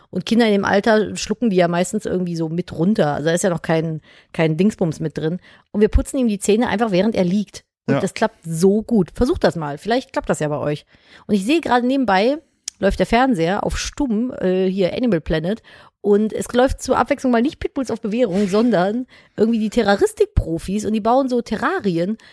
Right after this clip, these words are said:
Speaker 1: ich liebe alles daran, weil die machen gerade im Hintergrund ein Terrarium für Pfeilgiftfrösche. Und das ist so mein Hidden Dream,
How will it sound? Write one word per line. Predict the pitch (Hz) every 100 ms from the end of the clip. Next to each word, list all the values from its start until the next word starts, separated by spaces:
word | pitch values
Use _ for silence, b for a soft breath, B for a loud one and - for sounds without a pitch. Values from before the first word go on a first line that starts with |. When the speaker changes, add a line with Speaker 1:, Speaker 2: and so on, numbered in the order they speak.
| b -
Speaker 1:
ich | 294
liebe | 311
alles | - 330 -
daran, | 220 185 226
weil |
die | 247
machen | 285 262
gerade | 220 214
im |
Hintergrund | 247 277 196 196 233 b b b
ein |
Terrarium | - 277 285 262 240
für | - 220
Pfeilgiftfrösche. | - 294 247 - - 160 - 160 151 b b
Und | 226
das | 220
ist | 285
so | 294
mein | 247 247 277 294 320 381 _ _ _ _ _ _ _ _ _ _ _ _ _ - -
Hidden | 254 254 311 320 254
Dream, | 277 277 185 147